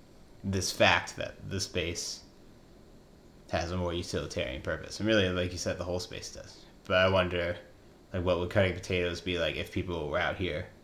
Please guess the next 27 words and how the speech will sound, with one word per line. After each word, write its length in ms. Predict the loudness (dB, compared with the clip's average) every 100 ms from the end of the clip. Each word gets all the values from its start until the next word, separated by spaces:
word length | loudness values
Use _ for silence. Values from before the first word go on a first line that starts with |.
| -20 -20 -20 -20 -12
sitting 360 | -2 2 2 0
and 100 | -4
just 180 | -6 -4
trying 280 | -4 -4 -6
to 80 | -8 -12 -16 -14
chill 280 | -4 -2 0
and 120 | -2 -4
eat 220 | -6 -8 -20 -20 -20 -20 -20 -20 -20 -20 -20 -20 -18
cheese 380 | -8 -6 -6 -8
and 80 | -14 -10
crackers, 420 | -8 -8 -10 -14
right? 180 | -12 -14 -16
Like, 120 | -20 -20 -20 -20 -20 -20 -20 -20 -20 -20 -2 4
I 120 | 6
mean, 240 | 6 4
we 80 | 2
maybe 340 | 2 2 0
would 140 | -2 -4
have 100 | -4
still 160 | 0
had 160 | 0 0
to 60 | -6
come 140 | -8
out 140 | -8
with 80 | -8
the 40 | -10
potatoes. 480 | -8 -6 -6 -12